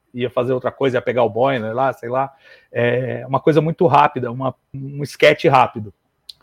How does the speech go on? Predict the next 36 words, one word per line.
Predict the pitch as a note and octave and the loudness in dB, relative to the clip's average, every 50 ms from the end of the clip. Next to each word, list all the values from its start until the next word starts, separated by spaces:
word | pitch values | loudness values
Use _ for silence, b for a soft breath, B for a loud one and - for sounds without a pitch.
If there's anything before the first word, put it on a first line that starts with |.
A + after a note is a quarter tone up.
| b b b b b | b b b b b
E | F#3+ G#3+ | 8 8
aqui | G#3+ G#3 - A#3+ | 8 8 6 2
o | B3 - | 2 6
que | - | 6
eu | A3+ G#3 | 8 8
acho | G#3 G3+ - F#3+ | 8 6 4 0
interessante | D#3+ - F3+ F3+ F3 - G#3 G3+ G3 A#3+ | 0 2 2 2 4 2 2 2 4 2
é | |
o | A#3 | 2
seguinte: | A3+ - B3+ G#3+ G#3+ G#3 G3 - - - b b b b b b b | 2 2 0 2 2 2 2 0 -4 -10 b b b b b b b
é, | D#3 - - - _ _ _ _ _ _ - | -2 -2 -2 -2 _ _ _ _ _ _ -10
dá | D3+ C#3+ B2+ B2 F#3 G3+ A#3 B3 | -6 -4 2 6 8 8 8 8
a | A#3+ | 6
impressão | A3 G3+ F3+ G#3 F#3+ F3 - - G#3 G#3+ | 2 2 4 4 2 2 0 0 -2 -2
de | G3+ G3+ | 0 0
que | - | 0
eles | A3 G3+ | -2 0
estão | - - A3 G#3+ | 0 0 0 2
desenvolvendo | F#3 F3 F#3+ A3 A3+ G3+ B3 B3 A3+ D#3 C#3+ F3+ F#3 G3 G#3+ G#3+ G3 A3 A3+ | 2 2 2 2 4 6 6 6 6 4 4 2 2 2 0 -2 -2 -4 -6
uma | G#3+ F#3+ F#3+ G3 G#3 G3+ | -6 -8 -6 -2 0 2
raça | E3+ F3+ F#3+ G3 F#3+ - G3+ | 2 4 2 2 0 0 -2
alienígena | F#3+ F#3+ F#3 F3 E3+ F3+ F3+ F#3+ G3 G3 | 0 0 0 0 0 -2 -2 -2 -2 -4
que | F#3+ - G#3 G3+ G3 G3 G3 | -6 -6 -2 0 2 2 2
é, | F#3+ F3 E3 D3+ D#3 D#3+ D#3 D#3+ - - C3 C3 - | 2 0 -4 -4 -6 -6 -8 -8 -10 -14 -14 -6 -2
é, | D3+ D3+ D3+ - _ _ _ _ _ _ _ | -2 -2 -2 -4 _ _ _ _ _ _ _
existe | - D3 C3+ A#2 E3 A3+ B3+ - - | -6 -4 -2 0 2 2 2 4 4
há | A3 | 4
muito | F#3 F#3+ G3 F#3 - | 4 4 0 0 -2
tempo, | D#3+ - F#3 G3+ A#3 B3 - A3 | -4 -4 -2 -2 -2 -4 -4 -2
desde | F3 F3+ F3+ E3+ E3 | 0 2 2 2 0
mil | E3+ E3+ | -2 -4
novecentos | E3+ E3 - F3+ E3+ D#3 | -4 -6 -6 -6 -10 -8
e | - | -8
setenta | E3 D#3 E3+ E3 D#3 E3 | -8 -8 -8 -6 -6 -6
e | |
três, | D#3+ - E3+ F#3 G3+ G#3+ G#3 _ | -6 -2 0 0 0 0 -2 _